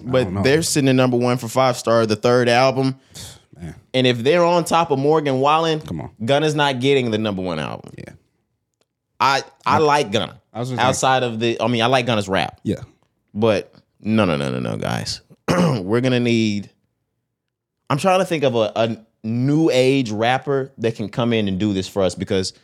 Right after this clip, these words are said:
Speaker 1: all I can think of right now is Drake, Jay-Z,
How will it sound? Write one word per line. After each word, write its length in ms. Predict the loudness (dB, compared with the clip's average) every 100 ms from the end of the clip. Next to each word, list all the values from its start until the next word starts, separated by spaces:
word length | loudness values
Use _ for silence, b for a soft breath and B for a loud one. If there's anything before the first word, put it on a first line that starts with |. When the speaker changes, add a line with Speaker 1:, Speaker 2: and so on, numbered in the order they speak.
| b b b _ _
Speaker 1:
all 280 | 0 2 2
I 120 | 2
can 140 | 0
think 200 | 0 0
of 160 | 2 2
right 160 | 2 0
now 220 | 0 0
is 300 | 0 -2 -4 -12 _ _ _ -20
Drake, 420 | -2 0 0 -2 -12 _ _ _ _ _ _ -8
Jay-Z, 720 | 0 2 2 0 -2 -2 -6